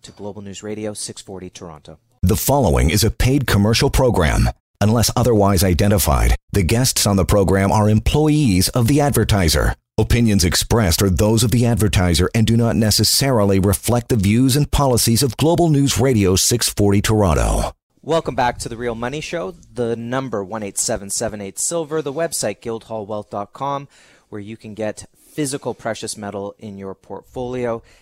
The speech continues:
Speaker 1: And again, we have a motto. If you can't hold it, you don't own it. Joining us now is Paul Wiseman, president of Guildhall.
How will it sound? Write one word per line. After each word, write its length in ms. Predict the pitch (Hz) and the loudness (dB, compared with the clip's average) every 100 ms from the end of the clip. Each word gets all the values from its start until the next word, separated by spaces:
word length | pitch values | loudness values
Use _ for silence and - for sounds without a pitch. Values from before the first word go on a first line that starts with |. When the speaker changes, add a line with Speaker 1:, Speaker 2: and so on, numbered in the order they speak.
| - | -16
Speaker 1:
And 120 | 117 | -12
again, 320 | 107 120 98 | -6 -6 -6
we 140 | 104 107 | -10 -10
have 200 | 107 104 | -10 -10
a 60 | |
motto. 480 | 101 92 92 92 90 - | -12 -12 -10 -12 -14 -20
If 160 | 95 | -20
you 60 | 98 | -20
can't 240 | - 98 | -18 -18
hold 220 | 90 113 123 | -14 -12 -10
it, 200 | 123 _ _ | -12 _ _
you 100 | 110 | -20
don't 340 | 92 92 90 - | -16 -16 -16 -20
own 200 | 98 92 | -18 -16
it. 200 | 87 - _ _ _ _ _ _ _ _ | -18 -20 _ _ _ _ _ _ _ _
Joining 380 | - 160 170 160 | -6 -4 -4 -4
us 160 | 135 | -4
now 200 | 147 135 | -4 -6
is 100 | 131 | -6
Paul 260 | - 127 120 | -8 -8 -6
Wiseman, 380 | 117 123 165 165 | -6 -6 -8 -16
president 420 | - 110 110 107 | -12 -10 -10 -12
of 220 | 104 95 | -14 -14
Guildhall. 580 | - 110 120 131 131 135 | -12 -12 -12 -10 -10 -10